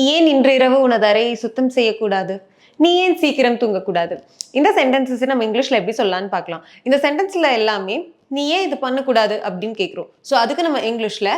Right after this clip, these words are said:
"Why don't you?" அப்படின்னு சொல்லுவோம். So, the sentence, first one, "நீ ஏன் சில பாடல்களை கேட்கக்கூடாது?" அப்போ பாட்டு கேட்கறதுக்கு நம்ம இங்கிலீஷ்ல "Listen to music" அப்படின்னு சொல்லுவோம். அப்போ நீ ஏன் சில பாடல்கள் கேட்கக்கூடாதுன்னா, "Why don't you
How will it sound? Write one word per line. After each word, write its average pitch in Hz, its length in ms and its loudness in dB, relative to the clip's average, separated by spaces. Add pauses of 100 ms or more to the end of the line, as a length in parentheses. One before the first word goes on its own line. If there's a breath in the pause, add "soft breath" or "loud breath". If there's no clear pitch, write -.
(360 loud breath)
"Why 269 120 4 (120)
don't 208 240 0
you?" 196 60 2 (140)
அப்படின்னு 190 320 -4
சொல்லுவோம். 151 240 -6 (300 loud breath)
So, 285 80 2 (320 loud breath)
the 392 120 0
sentence, 226 380 -2
first 254 300 -2
one, - 80 -16 (340 loud breath)
"நீ 370 80 4 (140)
ஏன் 453 160 2
சில 320 160 2 (120)
பாடல்களை 262 640 2
கேட்கக்கூடாது?" 220 540 -10 (200)
அப்போ 269 180 -6
பாட்டு 339 300 2
கேட்கறதுக்கு 277 560 -4
நம்ம 285 120 -2
இங்கிலீஷ்ல 262 460 -2 (300)
"Listen 285 240 0 (100)
to 294 60 -2 (140)
music" 254 420 -2
அப்படின்னு 196 320 -4
சொல்லுவோம். 160 280 -8 (240 loud breath)
அப்போ 269 180 0
நீ 320 180 4 (160)
ஏன் 453 180 0
சில 294 280 0 (360)
பாடல்கள் 269 520 2
கேட்கக்கூடாதுன்னா, 220 720 0 (540 soft breath)
"Why 247 260 4 (140)
don't 190 400 -2
you 240 80 0